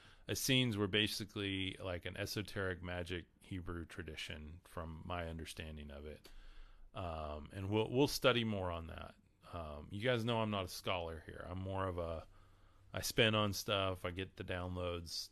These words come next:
I do these episodes, I tap into my gifts, which is not book knowledge, it's the gnosis. So that's what I do. What's with the jeweled bug? Pat says, "We're talking about scarab beetles today,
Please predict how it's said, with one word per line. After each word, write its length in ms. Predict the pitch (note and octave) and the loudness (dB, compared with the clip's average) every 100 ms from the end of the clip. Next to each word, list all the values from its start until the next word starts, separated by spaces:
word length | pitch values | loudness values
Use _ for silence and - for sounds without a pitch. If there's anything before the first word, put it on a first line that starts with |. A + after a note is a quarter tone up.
| - | -8
I 60 | D#2+ | -8
do 180 | E2 F2+ | -4 -2
these 220 | F#2 F2+ | -2 0
episodes, 960 | F2 - - F2+ F2 E2+ E2 - - - - - | -2 -2 -2 0 0 -2 -4 -8 -10 -14 -20 -12
I 40 | E2+ - | -10 0
tap 240 | A2 G#2+ | 2 6
into 160 | C#3 D#3+ | 6 8
my 160 | F3+ | 8
gifts, 460 | F3 C#3 C3 - - | 8 8 8 6 -4
which 180 | F#2+ - | -4 -4
is 100 | F#2+ | -2
not 680 | G#2 A2 A2 A2 - - - - - - | 0 4 4 2 -2 -8 -8 -20 -20 -4
book 240 | A2+ A#2+ - | 2 2 0
knowledge, 680 | F#2 F2 E2+ E2 D#2 - - - - | -2 -2 -2 -4 -6 -10 -12 -20 -16
it's 160 | F2 - | -12 -8
the 140 | G#2 | -2
gnosis. 840 | G#2 G2 F#2 - F2+ E2+ - - - - - - _ - _ - | 2 2 2 -2 -4 -6 -10 -12 -16 -20 -20 -20 _ -20 _ -14
So 120 | E2+ | -8
that's 280 | E2+ F2 - | -6 -6 -6
what 100 | F2 | -6
I 100 | E2+ | -4
do. 180 | E2+ D2 - - - - - - - | -6 -10 -14 -20 -20 -20 -20 -20 2
What's 200 | C3+ C3+ | 6 6
with 100 | C#3+ | 6
the 60 | C3 | 4
jeweled 420 | G2 C#3 D#3 B2 | 6 8 8 8
bug? 480 | B2+ C#3 D3+ D3+ A#2 | 10 12 12 8 4
Pat 320 | C3 C#3 D3 | 2 2 0
says, 320 | - C#3 C3 | 4 6 6
"We're 80 | A2 | 2
talking 240 | - C#3+ | 2 4
about 180 | C#3+ A#2 | 4 0
scarab 520 | - - A#2 B2+ A#2+ | 0 0 2 2 2
beetles 400 | F#2+ G#2 F2+ F2 - | 0 0 -2 -6 -6
today, 480 | F#2+ F2+ F2+ E2+ | -4 -2 -2 -4